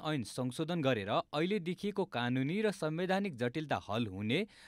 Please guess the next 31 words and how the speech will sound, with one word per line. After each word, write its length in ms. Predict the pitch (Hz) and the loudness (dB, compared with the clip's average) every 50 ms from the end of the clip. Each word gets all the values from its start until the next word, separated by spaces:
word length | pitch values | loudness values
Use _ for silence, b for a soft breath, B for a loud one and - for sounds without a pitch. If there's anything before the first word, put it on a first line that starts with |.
| B B | B B
र 100 | - 196 | 0 0
कार्तिक 500 | 202 - - 160 151 - _ - 220 214 | 0 2 2 2 2 2 _ -6 -2 2
वा 120 | 214 214 202 | 4 4 4
मङ्सिरमा 580 | 156 139 139 151 - - 190 185 180 165 139 | 4 2 0 0 0 -2 -2 -2 0 -2 -2
स्थानीय 360 | 139 - - 175 180 185 190 180 | -2 -2 -2 -2 -2 0 -2 -2
तहको 320 | - 160 156 156 - 151 | 0 0 0 0 0 -2
निर्वाचन 540 | 123 117 135 135 127 156 160 - 170 160 147 | 0 0 0 2 2 2 2 2 -2 -4 0
गर्न 260 | 139 143 131 131 104 | 0 0 0 0 -4
सकिने 540 | - - 127 123 - - 104 95 135 180 196 B B B B - | -4 -4 -4 -4 -4 -4 -4 -2 -2 -2 -4 B B B B -6
सत्ता 360 | - 160 160 - - 196 190 | -2 -2 -2 2 2 2 2
गठबन्धनको 680 | 160 160 - 147 127 123 120 113 113 107 92 131 123 | 4 2 0 2 2 2 2 2 0 -2 0 -2 0
बुझाइ 300 | 107 113 110 95 90 87 | 0 0 -2 -4 -6 -8
छ। 120 | - - 143 131 104 95 - _ | -6 -2 0 0 0 -2 -6 _
संशोधन 540 | - - 160 170 180 - 226 214 220 233 226 | -6 -4 -2 -2 0 0 0 2 2 2 4
गरिने 360 | 208 202 202 202 202 196 - - - | 4 2 2 2 0 0 -2 -2 0
ऐनमा 400 | 123 139 170 175 143 131 143 - - - | 0 0 2 2 2 2 2 0 0 -4
स्थानीय 380 | 160 - - 175 185 196 208 214 | -10 -4 -2 -2 0 0 -2 -2
तहको 380 | - 175 156 170 170 - 170 | -2 0 0 0 0 0 -6
पदावधि 500 | - - 120 123 120 123 139 165 165 180 | -6 -2 -2 2 4 4 4 4 2 0
सकिएको 580 | - - - 127 123 120 - 165 175 - 180 151 | -6 -4 -2 -2 -2 0 0 -2 -2 0 -2 -4
छ 180 | - - - | -4 -4 -4
महिनाभित्र 600 | 120 117 123 143 151 165 165 143 151 151 - 156 | -2 0 0 0 2 2 0 0 -2 -2 -2 -2
निर्वाचन 540 | 120 110 123 131 135 139 147 147 - 135 107 | 0 2 0 2 4 2 2 2 2 -2 0
गर्नुपर्ने 800 | 98 120 127 123 117 95 - _ 104 104 98 98 120 170 208 220 B B B B B - | 2 2 4 4 2 -2 -2 _ -2 -2 0 2 2 2 0 0 B B B B B 0
र 140 | - 175 220 | 4 4 4
जनप्रतिनिधिको 920 | 180 147 151 151 170 - 196 190 180 220 220 226 226 226 208 - - 208 156 | 6 4 2 2 2 0 0 -2 0 0 0 0 0 -2 -2 0 0 0 0
पदावधि 580 | - - 139 139 131 143 165 175 190 185 185 | 0 -2 0 2 4 6 6 6 6 4 2
सकिएमा 680 | 165 - - 143 131 131 - 170 180 180 180 170 131 - - - | -2 -4 -2 -2 -2 0 0 0 0 2 2 2 0 0 -4 0
अर्को 280 | 139 156 170 - - 214 | 0 0 2 2 0 0
निर्वाचन 460 | 196 190 185 170 175 170 - 156 131 | 2 2 4 4 2 2 2 0 -2
नभएसम्म 680 | 110 101 107 110 110 143 170 170 - 185 175 165 135 | 0 0 0 2 2 2 2 2 2 0 0 0 -2